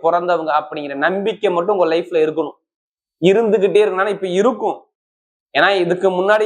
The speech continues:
யார் ஜாதகத்துல தசாபுத்தி சரியில்லையே, நான் பொதுவா சொல்றேன், இது எல்லாத்துக்கும் சொல்லல. கடன் பிரச்சனை இல்லாத ஆள் இருந்து, இருந்தீங்களா? முதல் கேள்வி, கடன் இல்லாத ஆளே இருக்க மாட்டீங்க, எதிரி இல்லாத ஆளே இருக்க மாட்டீங்க, நண்பர்கள்கிட்ட நிறைய பிரச்சனை பார்க்காத ஆளே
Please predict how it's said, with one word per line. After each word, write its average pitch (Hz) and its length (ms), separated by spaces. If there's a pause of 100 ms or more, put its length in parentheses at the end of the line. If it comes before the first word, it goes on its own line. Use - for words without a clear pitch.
(100)
யார் 196 260
ஜாதகத்துல 190 380
தசாபுத்தி 185 600
சரியில்லையே, 175 360
நான் 175 160
பொதுவா 185 300
சொல்றேன், 190 220
இது 170 120
எல்லாத்துக்கும் 180 440
சொல்லல. 165 220 (1080)
கடன் 214 340 (120)
பிரச்சனை 214 420
இல்லாத 185 300
ஆள் 175 120
இருந்து, 165 240 (120)
இருந்தீங்களா? 175 560 (1080)
முதல் 196 240 (100)
கேள்வி, 170 240 (140)
கடன் 190 340
இல்லாத 175 280
ஆளே 170 160
இருக்க 160 240
மாட்டீங்க, 151 280 (800)
எதிரி 196 420
இல்லாத 196 220 (100)
ஆளே 185 180
இருக்க 180 220
மாட்டீங்க, 151 280 (320)
நண்பர்கள்கிட்ட 202 800
நிறைய 175 160 (100)
பிரச்சனை 180 320 (100)
பார்க்காத 175 340
ஆளே 170 120